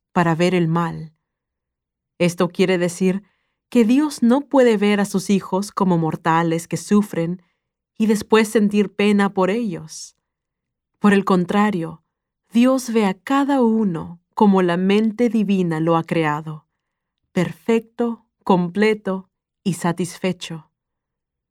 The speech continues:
Pronto experimenté algo que me ayudó a ver esta idea desde una perspectiva práctica. Estaba sentada en una estación esperando el tren, cuando vi a un hombre que parecía estar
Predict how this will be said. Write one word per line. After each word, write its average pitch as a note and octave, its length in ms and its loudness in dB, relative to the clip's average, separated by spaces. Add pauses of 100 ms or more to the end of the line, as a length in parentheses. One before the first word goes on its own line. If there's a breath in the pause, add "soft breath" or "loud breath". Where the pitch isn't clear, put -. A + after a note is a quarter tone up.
(640)
Pronto E4 320 2
experimenté F#3+ 800 0
algo F#3+ 420 0
que G3+ 140 -2
me F#3+ 80 0
ayudó G#3 480 0
a D#4+ 80 -2
ver G3 240 -2
esta F#3 240 -6
idea E3+ 580 -4
desde F3 400 -2
una B3+ 280 -2
perspectiva F3 760 -4
práctica. E3 680 -8 (1040)
Estaba B3+ 400 -2
sentada G3 580 0
en F3 140 0
una G#3 140 2
estación F3+ 760 -6 (260)
esperando G#3 640 0
el E3+ 140 -4
tren, D#3+ 460 -10 (680)
cuando A3 320 2
vi C#4 200 2
a E4 80 0
un B3+ 180 2
hombre F#3+ 400 0
que F3+ 140 -2
parecía F3+ 500 -2
estar F#3+ 480 -4